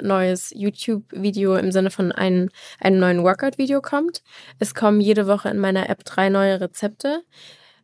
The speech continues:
Ähm, und es kommen jetzt jeden zweiten Sonntag neue, elf neue Workout-Pläne. Also das sind schon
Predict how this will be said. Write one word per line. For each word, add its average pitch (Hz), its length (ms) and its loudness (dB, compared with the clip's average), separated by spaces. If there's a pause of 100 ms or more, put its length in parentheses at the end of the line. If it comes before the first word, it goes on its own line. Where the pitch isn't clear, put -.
(140)
Ähm, 208 840 2 (100)
und 208 120 2
es 214 140 -2
kommen 208 640 2 (180)
jetzt - 380 2
jeden 214 180 0
zweiten 196 460 0
Sonntag 190 400 -4
neue, 190 380 0
elf 208 280 2
neue 185 200 0
Workout-Pläne. 180 600 -6 (420)
Also 196 160 0
das 202 200 2
sind 254 160 0
schon 233 480 2